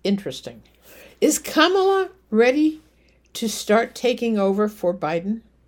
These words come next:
That didn't take long. It's been less than a month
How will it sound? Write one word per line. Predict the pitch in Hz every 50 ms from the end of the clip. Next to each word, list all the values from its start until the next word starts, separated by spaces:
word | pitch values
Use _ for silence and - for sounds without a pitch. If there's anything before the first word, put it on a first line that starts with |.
| _ _ _ _ _ _ _ _ _ _ _ _ _ _
That | - 233 254 254
didn't | 320 285 269 226
take | - 220 170 147
long. | 175 165 151 151 165 196 214 - - _ _ _ _ _ _ _ _ _ _ _ _ _
It's | - 196 208 -
been | - 269 262 262 262
less | 277 311 311 - -
than | - - -
a | 269
month | 262 254 269 285 240 - 202 - - _